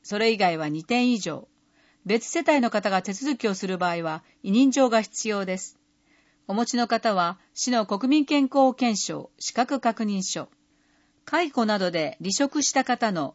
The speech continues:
国保税の軽減。アイディー一六八三二。前年の給与所得を百分の三十として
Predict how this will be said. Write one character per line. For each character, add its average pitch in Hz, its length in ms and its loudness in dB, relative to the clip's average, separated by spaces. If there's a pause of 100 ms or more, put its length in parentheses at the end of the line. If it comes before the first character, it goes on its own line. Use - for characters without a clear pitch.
国 302 300 -2
保 320 140 2
税 202 200 0
の 156 160 -4
軽 170 240 -8
減。 151 300 -6 (580)
ア 196 160 2
イ 220 80 0
デ 196 80 -4
ィ 190 140 0
ー 147 60 -12 (260)
一 202 240 0
六 311 240 0
八 190 320 -6
三 196 340 -2
二。 151 220 -6 (920)
前 262 180 2
年 330 320 4
の 302 120 6
給 294 260 0
与 320 120 2
所 302 140 -4
得 262 340 -2
を 156 140 -4 (180)
百 202 340 -2
分 302 200 4
の 294 140 6
三 311 280 4
十 220 220 0
と 180 140 -4
し - 120 -6
て - 220 -8